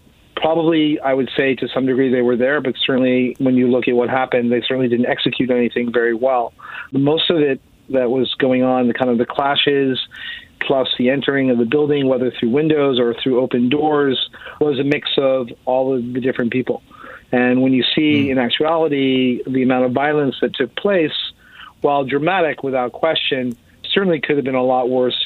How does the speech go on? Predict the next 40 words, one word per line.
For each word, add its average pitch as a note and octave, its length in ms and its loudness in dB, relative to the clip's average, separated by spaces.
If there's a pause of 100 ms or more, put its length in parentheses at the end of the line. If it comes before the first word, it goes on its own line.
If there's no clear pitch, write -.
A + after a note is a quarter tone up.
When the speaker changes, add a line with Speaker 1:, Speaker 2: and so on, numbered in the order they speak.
Speaker 1:
from B2+ 180 0
both C3+ 240 0
sides. A#2 380 -2 (120)
The A#2+ 220 2 (220)
protesters C3+ 500 0
themselves B2+ 640 0 (460)
could C3+ 180 0
have B2 100 2
been B2+ 120 2
a B2 60 4
lot A#2 200 2
more A#2+ 160 2
violent, B2+ 520 0
and A#2 200 -4
certainly B2 600 2
the A#2 180 2
response C#3 580 0 (540)
from B2+ 240 2
the B2 100 2
Capitol B2 380 0
Police B2+ 340 0
and C3 100 -4
others A#2+ 360 0
could B2+ 120 -8
have A#2+ 120 2
been B2 100 2
also A#2 540 0 (440)
a A#2+ 60 2
lot A#2+ 240 2
more A#2+ 160 0
violent. A2+ 420 0
So B2+ 120 2
I A#2+ 40 0
think, D3 280 -2
you C#3 60 2
know, C3 120 2
we B2+ 200 2
are B2 120 2
pretty C#3 260 -2
lucky B2 560 0